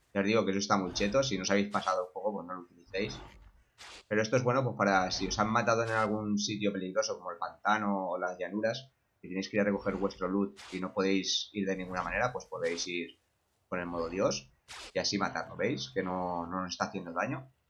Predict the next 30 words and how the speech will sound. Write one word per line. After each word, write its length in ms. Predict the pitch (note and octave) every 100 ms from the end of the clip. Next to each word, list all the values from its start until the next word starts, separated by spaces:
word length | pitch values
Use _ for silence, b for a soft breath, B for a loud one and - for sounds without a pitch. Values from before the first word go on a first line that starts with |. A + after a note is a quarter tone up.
| _ _ _ _ _ _ _ _ - -
Pues 120 | G2 A2+
eso 200 | C3 C3+
es 40 |
el 60 | A2
modo 220 | G2+ E2
dios, 260 | - -
¿vale? 320 | G#2+ D#3+ G#3+ -
Para 180 | - F#2+
que 60 | E2+
lo 140 | F2
sepáis. 440 | - F2 - - - - - - - _ _ _ _ _ _ _ _ _ _ _ _ _ - - - - - - - - - - - -
Vale, 220 | - - - _ _ _
a 80 | F#2
tu 120 | F2+
casa. 300 | G2+ G#2 - - - - - - -
Vamos 220 | A2+ A#2
a 40 |
volver 240 | A2+ G#2+ G#2
donde 200 | G2+ F#2+
estábamos 520 | A#2+ C#3+ D#3+ F#3+ -
y 100 | G#2
continuamos 480 | G#2 G2 F#2+ G2 F#2
con 120 | F#2+
los 140 | F2 -
trucos. 380 | _ - - - _ _ _ - - - - _ _ _ _ _ _ _ _ _ _
Vale, 180 | - A#2+
amigos, 320 | A#2 C3 C#3 -
pues 120 | F#2
aquí 220 | F2+ A2
mismo, 480 | A2 A#2+ D3+ -